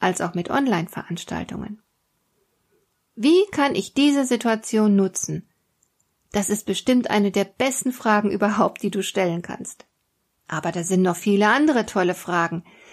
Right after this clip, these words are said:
Mit den sogenannten konstruktivistischen Fragen löst du deine vermeintliche Gewissheit auf. Wir haben ja alle unsere Lieblingsüberzeugungen und Lieblingsperspektiven.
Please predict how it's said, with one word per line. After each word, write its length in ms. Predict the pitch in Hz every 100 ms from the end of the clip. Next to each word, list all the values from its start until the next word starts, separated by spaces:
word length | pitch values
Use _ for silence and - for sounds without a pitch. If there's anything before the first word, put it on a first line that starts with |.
| - -
Mit 140 | 226 240
den 120 | 240
sogenannten 640 | 269 262 254 240 233 226
konstruktivistischen 1080 | - 277 269 - 254 247 254 349 277 247 180
Fragen 580 | - - 180 180 233 - - - _ -
löst 340 | 240 285 285
du 40 | 240
deine 280 | 220 214 214
vermeintliche 640 | 220 202 196 190 208 202
Gewissheit 680 | 202 180 247 - 180 - -
auf. 320 | - - - _ _ _ _ -
Wir 160 | 190
haben 180 | 208 226
ja 200 | 208 -
alle 240 | 208 254
unsere 300 | 247 240 233
Lieblingsüberzeugungen 1200 | 220 240 233 196 - 190 185 - 185 185 190 190
und 160 | 190 190
Lieblingsperspektiven. 1200 | 285 302 196 - 170 165 170 - - 170 170 180